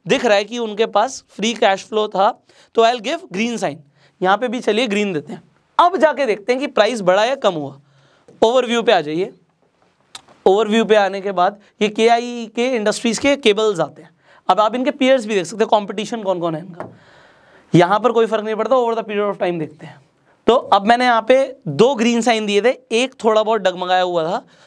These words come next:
तो यहाँ पे ये गिरा, definitely ये लॉकडाउन का टाइम था, but over the period of time it is growing well।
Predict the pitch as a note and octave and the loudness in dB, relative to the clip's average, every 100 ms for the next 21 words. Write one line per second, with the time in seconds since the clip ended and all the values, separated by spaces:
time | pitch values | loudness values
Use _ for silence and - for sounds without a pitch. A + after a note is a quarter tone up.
0 | - G3+ E3 F3 A3 A#3 B3+ B3+ G3+ G#3 | -4 0 2 2 0 -2 -4 -2 -2 0
1 | A#3 A3 G3 A3 G#3 A#3 G3 F#3 F#3 G3+ | 0 -2 -8 -10 -6 -2 0 -2 -4 -4
2 | G#3+ G3+ F#3 F3+ F#3+ - _ _ - A#3 | -4 -2 -4 -2 -4 -6 _ _ -2 -2
3 | A#3+ - A3+ C#4 D4+ D4+ C4+ B3+ B3+ C4 | 0 0 2 2 2 0 -2 -4 0 0
4 | B3+ - A3 G3+ F#3 G#3+ - G#3+ F#3+ C4+ | -2 -2 -4 -4 -6 -12 -8 -6 -2 -2
5 | F#3 D#3 F#3+ F#3+ F3 C#3+ | 0 0 2 0 -2 -4